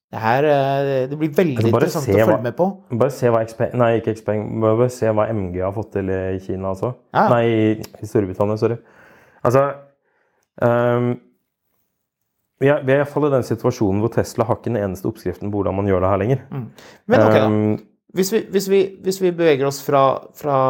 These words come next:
Speaker 1: fra Tesla og Kina og, og bruktmarkedet til å snakke om nybil, hva skal konkurrentene gjøre med dette her? B M W I X en, det er en bil som tilsvarende utstyrt koster rundt syv hundre tusen kroner,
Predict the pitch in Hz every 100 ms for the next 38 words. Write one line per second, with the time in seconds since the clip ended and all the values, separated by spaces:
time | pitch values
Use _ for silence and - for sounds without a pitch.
0 | 123 113 - - 143 147 110 - 123 127
1 | 120 117 131 139 - 139 127 120 - -
2 | 127 123 123 - 104 110 107 165 185 -
3 | - _ _ _ 135 139 143 131 135 135
4 | - _ _ 139 135 123 110 110 135 147
5 | 135 - 131 117 110 123 - 131 143 -
6 | 147 107 196 - 135 139 98 123 120 127
7 | 156 185 - _ _ 139 131 135 131 -
8 | 160 110 104 - 117 120 127 139 143 123
9 | 127 123 127 - 113 101 - 107 123 113
10 | - - 139 156 - - _ - - -
11 | 120 117 127 - - 131 131 135 131 104
12 | 113 113 101 - 120 107 127